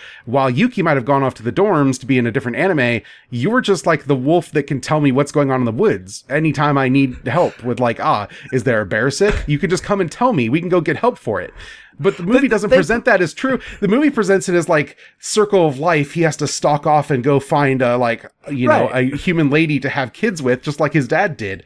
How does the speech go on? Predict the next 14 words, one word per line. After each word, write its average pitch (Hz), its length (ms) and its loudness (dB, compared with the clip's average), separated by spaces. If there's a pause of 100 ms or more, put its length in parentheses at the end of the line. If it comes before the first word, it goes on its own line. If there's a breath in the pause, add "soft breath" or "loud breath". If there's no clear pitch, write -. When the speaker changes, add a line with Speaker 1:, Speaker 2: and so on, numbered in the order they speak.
(240 loud breath)
Speaker 1:
because 135 260 0
that's 147 220 0
what 143 100 0
happens 165 380 -2
when 117 140 -2
boys 175 300 0
leave 117 180 -2
the 107 80 -6
nest. 104 280 -4
They 123 100 0
just 131 260 -4
fulfill 151 500 -2
the 135 60 -2
cycle. 98 540 -4